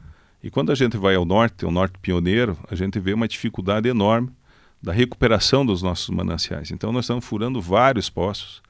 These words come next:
trazendo água subterrânea, mas precisamos de lá também o uso racional. E quando nós vamos pra região noroeste,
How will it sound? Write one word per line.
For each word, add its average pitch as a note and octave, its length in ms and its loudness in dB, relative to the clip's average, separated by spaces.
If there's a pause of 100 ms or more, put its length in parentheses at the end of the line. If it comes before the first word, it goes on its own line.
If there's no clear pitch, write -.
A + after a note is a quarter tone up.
(280)
trazendo G2+ 420 -2
água G#2 220 2
subterrânea, F#2+ 680 -4 (460)
mas - 140 -4
precisamos A2+ 560 4
de A#2+ 100 4
lá A2 260 6
também A#2+ 440 0
o A2 80 0
uso G#2+ 220 -2
racional. A2 520 -2
E A2+ 60 -4
quando E3 280 -2
nós B2+ 200 -2
vamos G2+ 240 -4
pra G2 120 -6
região F#2 280 -4
noroeste, F#2 600 0